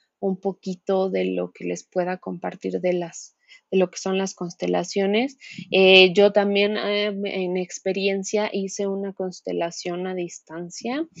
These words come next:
Eh, me apoyó también una facilitadora y en esta constelación se trabajó con muñequitos, ¿no? Entonces ella me decía, este, que eligiera los muñequitos que iban a representar a mis familiares.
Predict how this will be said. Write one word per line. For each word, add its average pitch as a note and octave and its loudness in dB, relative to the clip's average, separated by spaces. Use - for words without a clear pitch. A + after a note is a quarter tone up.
Eh, F3+ 0
me F3 -4
apoyó F3+ -2
también F#3 -4
una F#3 -4
facilitadora G3 4
y G#3+ 2
en G#3+ 2
esta A3+ -2
constelación G3+ 2
se G3 -6
trabajó F#3+ 0
con F#3+ 2
muñequitos, F#3+ -2
¿no? G3+ -6
Entonces A3 -10
ella G3+ -4
me G3+ -6
decía, F#3+ -6
este, F#3 -2
que G3+ -2
eligiera G3+ 0
los F#3+ 0
muñequitos F3+ -6
que G3 -6
iban F#3 -4
a F3+ -4
representar F3 -4
a F#3 -4
mis F3+ -8
familiares. F#3+ -4